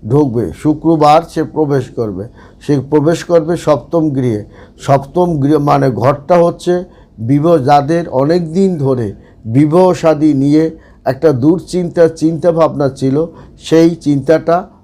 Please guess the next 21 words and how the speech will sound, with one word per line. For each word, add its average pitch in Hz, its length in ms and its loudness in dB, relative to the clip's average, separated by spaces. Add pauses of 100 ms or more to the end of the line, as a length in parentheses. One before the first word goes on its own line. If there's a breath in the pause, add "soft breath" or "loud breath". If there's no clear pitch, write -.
(100)
দূর 160 340 2
হতে 147 320 -2
চলছে। 120 520 -4 (480 soft breath)
কীরকম 185 520 2
দূরটা 185 360 0
হবে? 180 300 0 (680 soft breath)
দূরটা 165 380 -2
হবে 170 260 2
যেমন 156 380 2 (400 soft breath)
তার 151 260 4
মনের 165 380 0
মতো 180 300 -2
পাত্র 151 560 0
বা 147 160 2
পাত্রী 147 480 -2
পাওয়া 151 400 2
নিয়ে 147 320 -2 (300 soft breath)
একটা 147 300 -2
সংশয় 180 760 0
ছিল, 107 340 -6 (760 soft breath)
এখন 175 560 0